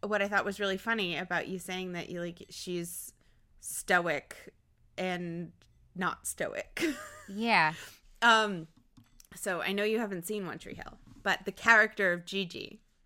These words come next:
Speaker 1: starts as this little, like, very shy tech geek person who, like, is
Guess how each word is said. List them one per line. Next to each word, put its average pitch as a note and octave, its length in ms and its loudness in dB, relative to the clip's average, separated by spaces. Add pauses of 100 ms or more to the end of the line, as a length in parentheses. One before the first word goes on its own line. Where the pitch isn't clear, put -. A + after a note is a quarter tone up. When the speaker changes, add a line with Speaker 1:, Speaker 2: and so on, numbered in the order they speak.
(920)
Speaker 1:
starts - 720 2
as E3+ 600 0 (520)
this F3 600 -2 (240)
little, F#3 720 -2 (540)
like, E3 480 -4 (320)
very G3+ 500 2
shy E3+ 800 0 (880)
tech - 540 0 (840)
geek F3 600 -8 (840)
person - 640 -10 (300)
who, G3+ 200 -2
like, F3 320 -2 (440)
is F3 300 -6